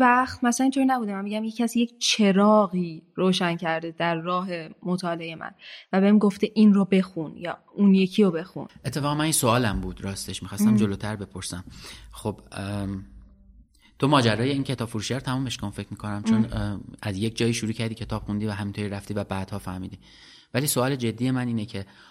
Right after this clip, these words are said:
Speaker 2: آیا باید به آدم‌ها مسیر مطالعه داد؟
Speaker 1: مهم.
Speaker 2: ام، تو نداشتی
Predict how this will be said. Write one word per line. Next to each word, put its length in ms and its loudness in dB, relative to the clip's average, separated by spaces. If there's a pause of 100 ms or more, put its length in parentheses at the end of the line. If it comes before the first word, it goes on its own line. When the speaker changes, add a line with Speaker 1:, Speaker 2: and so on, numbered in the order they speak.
(140)
Speaker 2:
آیا 220 0
باید 280 -4
به 60 -4
آدم‌ها 500 -4
مسیر 420 -4
مطالعه 520 -6
داد؟ 400 -10 (160)
Speaker 1:
مهم. 380 4 (160)
Speaker 2:
ام، 280 -2
تو 160 0
نداشتی 540 -2